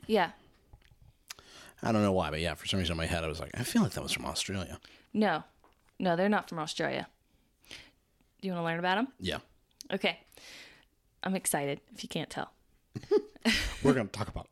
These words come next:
Speaker 2: cults.
Speaker 1: We're gonna talk about cults today, one of my favorite topics. So, Heaven's Gate was an American religious movement often described as a cult.
Speaker 2: Yep, it does happen.
Speaker 1: Yep, it does happen that way. Before I continue,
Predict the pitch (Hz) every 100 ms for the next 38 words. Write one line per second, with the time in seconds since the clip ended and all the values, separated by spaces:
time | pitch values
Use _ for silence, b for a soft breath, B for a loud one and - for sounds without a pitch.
0 | - - - - - - 240 226 214 220
1 | 214 202 202 190 - - 165 165 185 185
2 | 180 185 175 160 - 139 - - - -
3 | _ - - _ _ B B B B B
4 | B - - 226 214 185 - 226 240 254
5 | 311 262 - 214 - 202 202 202 202 220
6 | - 240 226 208 196 202 220 247 294 226
7 | 202 190 190 196 - 247 240 - 202 196
8 | 190 190 - - 285 - - - _ _
9 | _ - - - - - 82 - - 90
10 | 92 90 87 80 90 - 208 233 - -
11 | 208 208 - 220 220 226 202 196 180 190
12 | B B B B _ _ _ _ _ _
13 | 202 240 311 320 262 247 254